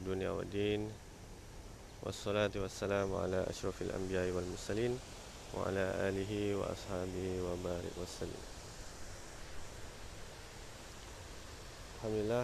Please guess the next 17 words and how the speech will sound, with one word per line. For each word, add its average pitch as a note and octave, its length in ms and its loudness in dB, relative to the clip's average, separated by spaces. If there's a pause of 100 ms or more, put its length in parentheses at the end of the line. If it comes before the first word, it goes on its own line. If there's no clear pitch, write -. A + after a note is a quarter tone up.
syukur G#2 320 -2
kepada F#2+ 160 2
Allah F#2+ 160 2
subhanahu G2 240 -4
wa F#2+ 80 -2
taala, G#2+ 240 2
bertemu G2+ 320 0
lagi G2+ 240 0
kita F#2 240 0
pada F2+ 240 0
hari F#2 160 -2
ini. A#2+ 320 2 (1300)
InsyaAllah, A2+ 320 4 (480)
uh, B1+ 320 -6 (160)
pada D#2+ 240 -4
pagi F#2 400 -2
ini B2 320 0